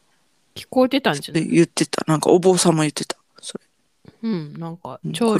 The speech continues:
Speaker 2: 「声かけてあげてください」
Speaker 1: そうそうそうそう。
Speaker 2: みたいな。
Speaker 1: 聴力は最後まで残るって。
Speaker 2: うん。だからね、私たちの、この面白おかしい雑談で、
Speaker 1: <laughs>
Speaker 2: じいちゃんがね。
Speaker 1: じいちゃんがね。
Speaker 2: うん。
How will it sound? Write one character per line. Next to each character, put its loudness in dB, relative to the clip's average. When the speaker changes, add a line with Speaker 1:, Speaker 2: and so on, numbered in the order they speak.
Speaker 2:
「声 6
か 2
け 0
て 0
あ 4
げ -6
て -4
く 2
だ 4
さ 4
い」 6
Speaker 1:
そ 4
う -2
そ -6
う -4
そ -4
う -6
そ -
う。 -6
Speaker 2:
み -14
た -20
い -20
な。 -20
Speaker 1:
聴 -6
力 -4
は 0
最 0
後 -6
ま -4
で 4
残 -2
る -8
っ -14
て。 -8
Speaker 2:
う 2
ん。 -2
だ 2
か -6
ら -8
ね、 -10
私 0
た 2
ち 0
の、 2
こ -4
の 0
面 4
白 4
お 0
か 0
し -4
い -4
雑 -2
談 0
で、 0
Speaker 1:
<laughs> -6
Speaker 2:
じ 2
い 0
ち 0
ゃ -6
ん -6
が 0
ね。 4
Speaker 1:
じ 2
い -4
ち 0
ゃ 0
ん -4
が -2
ね。 4
Speaker 2:
う 6
ん。 4